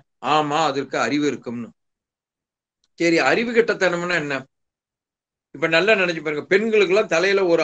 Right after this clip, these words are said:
ஆறு அடி கூந்தல் நல்லா குபு குபு குபுன்னு கரு கரு கருன்னு வருது. எல்லா நாக்குலயும் ஆறு அடி கூந்தல் அப்படி திபு திபுன்னு முளைச்சதுன்னா என்ன பண்ணுவீங்க? டீ சாப்பிடணும்னா சேவ் பண்ணிட்டு தான் போய் சாப்பிடணும், டிஃபன் சாப்பிடணும்னா சேவ் பண்ணிட்டு தான் சாப்பிடணும்.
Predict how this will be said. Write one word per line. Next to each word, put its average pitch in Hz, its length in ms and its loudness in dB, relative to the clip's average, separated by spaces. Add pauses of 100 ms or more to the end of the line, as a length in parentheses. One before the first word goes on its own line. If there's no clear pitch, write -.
(120)
ஆறு 185 200 4
அடி 160 180 0
கூந்தல் 202 360 2
நல்லா 160 280 -2
குபு 165 260 -6
குபு 151 220 -8
குபுன்னு 147 340 -6
கரு 147 260 -2
கரு 165 160 -2
கருன்னு 139 300 -4
வருது. 123 280 -6 (1500)
எல்லா 165 280 2
நாக்குலயும் 190 640 0
ஆறு 175 140 2
அடி 160 160 -2
கூந்தல் 196 340 0
அப்படி 151 180 -6
திபு 160 200 -6
திபுன்னு 175 300 -4
முளைச்சதுன்னா 165 520 -4
என்ன 156 260 -4
பண்ணுவீங்க? 170 560 -8 (1200)
டீ 196 140 -2
சாப்பிடணும்னா 180 580 0 (100)
சேவ் 202 240 2
பண்ணிட்டு 185 300 -2
தான் 196 160 -4
போய் 170 180 -4
சாப்பிடணும், 127 440 -8 (680)
டிஃபன் 196 340 0
சாப்பிடணும்னா 185 440 -2 (100)
சேவ் 220 220 4
பண்ணிட்டு 196 320 -4
தான் 208 180 -2
சாப்பிடணும். 156 460 -4